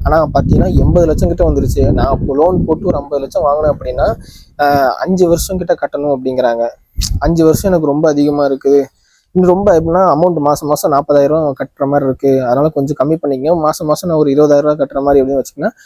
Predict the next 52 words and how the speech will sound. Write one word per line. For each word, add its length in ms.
அஞ்சு 260
வருஷங்கிறது 420
வந்து 200
பத்து 260
வருஷம் 280
ஆகும். 260
பத்து 220
வருஷம் 220
நான் 140
பிளான் 200
பண்ணேன் 180
அப்படின்னா 260
என் 200
குழந்தையே 380
பிறந்து 280
அது 100
ஸ்கூலுக்குலாம் 500
போய்கிட்டு 260
இருக்கும், 220
அந்த 160
ரேஞ்ச் 260
ஆயிருமா? 360
So 260
வேணாம், 320
ரொம்ப 260
ஸ்ட்ரகிள்லாம் 540
வேணாம், 220
குழந்தை 300
ஃபீஸ் 240
அது 140
இது 160
நிறைய 320
போகும், 300
நம்ம 200
அந்த 180
ஸ்ட்ரகிள்லாம் 500
வேணாம், 220
நம்ம 200
இருக்கிற 260
காசை 180
வச்சு 200
கட்டிப்போம். 420
இல்லைன்னா 320
ஒரு 240
ரூமை 300
வாங்கி 280
நம்ம 200
வந்து 220
வீடை 280
பெருசா 300
கட்டுறோமா 560
அப்படிங்கிற 400